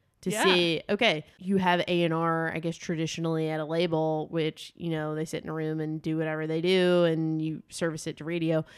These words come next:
Speaker 1: Now it's like, "Okay, I'm gonna post this snippet on TikTok or Instagram.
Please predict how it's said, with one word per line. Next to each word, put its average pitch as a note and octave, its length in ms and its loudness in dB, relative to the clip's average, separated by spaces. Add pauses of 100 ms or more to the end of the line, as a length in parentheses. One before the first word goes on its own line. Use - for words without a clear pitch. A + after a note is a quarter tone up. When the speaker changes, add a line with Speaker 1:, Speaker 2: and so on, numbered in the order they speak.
(200)
Speaker 1:
Now A3 280 6
it's F#3 140 0
like, F3 240 -2
"Okay, C4 180 0
I'm A#3+ 120 0
gonna A3+ 140 0
post G#3+ 260 -2
this G3 140 -2
snippet F#3+ 520 2
on D#3+ 460 0 (120)
TikTok F3 520 -2
or C4 220 6
Instagram. E3+ 840 0